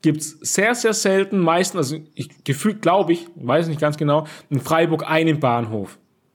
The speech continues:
Und warum bin ich in letzter Zeit, ich bin nämlich auch im Sandwich-Game, aber im Subway-Sandwich-Game, weil ein guter Kumpel, der jetzt ins Auslandssemester ist, hat immer,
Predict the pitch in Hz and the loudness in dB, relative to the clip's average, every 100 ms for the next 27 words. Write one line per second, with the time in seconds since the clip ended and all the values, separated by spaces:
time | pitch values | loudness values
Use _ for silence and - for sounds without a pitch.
0 | _ _ - - - 151 147 220 247 240 | _ _ -20 -20 -2 2 4 4 4 2
1 | 214 202 208 220 226 220 214 214 185 151 | 4 4 4 2 0 2 0 0 -4 0
2 | 220 180 - 214 247 - 143 123 117 - | 2 2 2 2 2 2 0 0 -6 0
3 | 135 156 127 117 - 180 - 120 117 123 | 0 2 -2 -2 -2 -4 0 0 0 -4
4 | 117 113 - 120 117 180 - - - 123 | -2 -6 -4 -2 -2 -4 -8 -14 -10 0
5 | 147 160 180 - - _ _ _ _ _ | 4 4 2 -2 -20 _ _ _ _ _
6 | _ 143 123 170 185 175 190 202 170 156 | _ -2 2 4 4 2 2 4 2 2
7 | 131 160 175 196 175 139 127 - 127 139 | 0 2 4 2 0 0 0 0 0 0
8 | 160 - - - - 143 143 175 196 214 | 0 -12 -20 -20 -2 -2 2 2 2 0